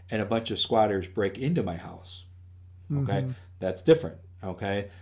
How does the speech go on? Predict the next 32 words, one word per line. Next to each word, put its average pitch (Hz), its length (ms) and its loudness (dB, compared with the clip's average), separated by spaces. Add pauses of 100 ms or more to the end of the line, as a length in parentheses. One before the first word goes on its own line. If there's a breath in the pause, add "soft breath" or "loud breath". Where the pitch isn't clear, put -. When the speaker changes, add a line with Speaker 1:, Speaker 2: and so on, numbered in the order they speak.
(140 loud breath)
Speaker 1:
Then 123 160 2
it's, 113 220 0
okay, 110 280 0
why 107 300 4
are 113 60 6
you 113 160 2
here? 117 240 2
What's 98 260 -4
their 110 160 -2
intention? 107 540 -4 (260 loud breath)
Is 104 160 -4
it 104 220 -2
reasonable 120 720 4 (140)
for 123 180 -4
me 117 200 0
to 113 100 2
think 117 240 0
that 107 180 0
they 117 240 4
are 110 160 -2
breaking 117 400 0
in 120 140 -2
my 117 120 -2
house 120 260 -2
to 110 80 -4
do 113 240 0
me 120 260 0
or 110 80 0
my 113 140 0
loved 113 240 0
ones 117 180 -2
harm? 123 340 -6